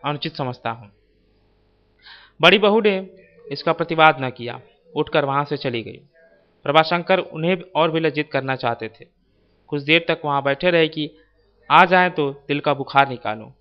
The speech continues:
लेकिन जब तक देर हुई तो उकता कर बाहर चले गए। वह पहले कितने ही बार बड़ी बहू से ज्ञानशंकर की शिकायत कर चुके थे। उसके फैशन और ठाट के लिए वह कुछ, वह कभी खुशी से रुपए न देते थे, तो जब वह बड़ी बहू या अपने घर के किसी अन्य व्यक्ति को ज्ञानशंकर से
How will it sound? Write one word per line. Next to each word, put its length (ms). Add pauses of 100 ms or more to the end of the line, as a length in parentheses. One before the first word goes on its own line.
(100)
लेकिन 380 (300)
जब 160
तक 160
देर 220
हुई 100
तो 160
उकता 340
कर 180
बाहर 220
चले 240
गए। 140 (580)
वह 60
पहले 360 (500)
कितने 280
ही 60
बार 240
बड़ी 160
बहू 240
से 180
ज्ञानशंकर 540
की 100
शिकायत 340
कर 120
चुके 280
थे। 160 (680)
उसके 200
फैशन 420
और 60
ठाट 380
के 80
लिए 120
वह 100
कुछ, 280 (840)
वह 100
कभी 220
खुशी 240
से 120
रुपए 240
न 140
देते 260
थे, 260
तो 460
जब 220
वह 320 (160)
बड़ी 160
बहू 200
या 160
अपने 220
घर 140
के 200
किसी 200
अन्य 160
व्यक्ति 260
को 120
ज्ञानशंकर 540
से 280